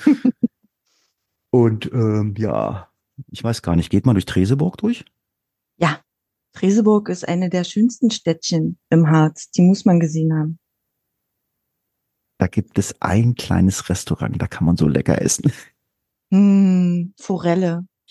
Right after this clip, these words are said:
Speaker 2: die Bude
Speaker 1: Hm.
Speaker 2: Forelle.
Speaker 1: Nein, nein, nein. Das ist so ein ganz kleines Ding unten an der Ecke. Da ist eine ganz alte
Speaker 2: Ich
Speaker 1: Ur-
Speaker 2: meine,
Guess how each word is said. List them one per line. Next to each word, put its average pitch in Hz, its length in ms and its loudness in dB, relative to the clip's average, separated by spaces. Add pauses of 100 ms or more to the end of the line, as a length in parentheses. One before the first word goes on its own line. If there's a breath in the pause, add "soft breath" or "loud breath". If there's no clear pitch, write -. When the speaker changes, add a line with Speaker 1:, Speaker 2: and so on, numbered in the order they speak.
Speaker 2:
die 196 80 -6
Bude 196 240 0
Speaker 1:
Hm. 240 60 -4
Speaker 2:
Forelle. 180 520 -6 (340)
Speaker 1:
Nein, 135 440 2
nein, 117 280 0
nein. 98 360 -4
Das 117 160 -6
ist 135 120 -6
so 139 60 -4
ein 139 80 -4
ganz 165 320 -2
kleines 147 380 -6
Ding 135 200 -6
unten 123 260 -6
an 117 80 -4
der 117 120 -6
Ecke. - 180 -12
Da 95 120 -14
ist - 180 -12
eine 113 120 -4
ganz 131 280 -2
alte 123 240 0
Speaker 2:
Ich 123 60 4
Speaker 1:
Ur- - 40 2
Speaker 2:
meine, 196 360 0